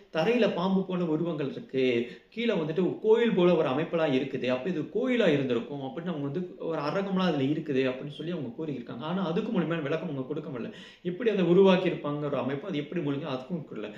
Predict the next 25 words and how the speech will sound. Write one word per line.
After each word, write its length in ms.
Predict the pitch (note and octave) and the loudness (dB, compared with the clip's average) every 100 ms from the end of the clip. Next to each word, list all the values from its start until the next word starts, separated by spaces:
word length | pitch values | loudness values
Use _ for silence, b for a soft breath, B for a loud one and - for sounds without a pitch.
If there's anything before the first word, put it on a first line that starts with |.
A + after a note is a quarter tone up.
| B B B | B B B
இன்னைக்கு 320 | A#3 C4 A#3+ | -4 -4 0
வரையும் 240 | F#3+ G3 E3 | 0 2 0
அது 100 | D3+ | 0
வந்து 160 | E3+ | 0
ஒரு 140 | C#3 - | 0 -2
குழப்பத்தையும், 520 | A#3 - A3 D#3+ D#3+ | -4 -2 0 0 2
ஒரு 120 | D#3+ | 2
மர்மத்தையுமே 600 | C#3 D#3 F#3+ A#3 A3 F3+ | 2 0 4 4 4 4
ஏற்படுத்துது. 440 | E3 - C3+ B2+ C#3+ | 4 2 -4 -6 -4
இன்னைக்கு 280 | F#3+ A#3 G#3 | -2 0 0
வரையும் 260 | G3 C#3+ | 0 0
யாராலும் 320 | E3+ G3 G3 | -2 -2 -2
அதை 120 | C3+ C3 | -4 -4
ரிசால்வ் 260 | G3+ G3+ | -4 -4
பண்ண 140 | F3+ C#3+ | -4 -4
முடியல. 240 | C3+ A#2 | -6 -8
அது 160 | C3 C3+ | -6 -6
எப்படி 320 | D#3 - A3+ | -6 -4 0
உருவாக்கியிருப்பாங்க, 600 | G3 G3 F#3+ E3+ D3+ F3+ | 4 4 4 -2 -6 -6
யார் 480 | F3+ D3 B3+ A3+ G3+ | -4 0 2 2 2
உருவாக்குனாங்கிற 600 | F#3 E3+ D#3 D3 D3 C3 | 2 2 -2 -4 -4 -4
கேள்வி 300 | F3 E3 E3+ B B B F#3+ | -6 -4 -6 B B B -4
இன்னைக்கு 300 | A#3 B3+ F#3 | 2 2 4
வரையும் 240 | F3 D3 | 4 4
இருக்குது. 640 | B2 C3 A#2 A#2 - - | 2 0 0 -2 -4 -18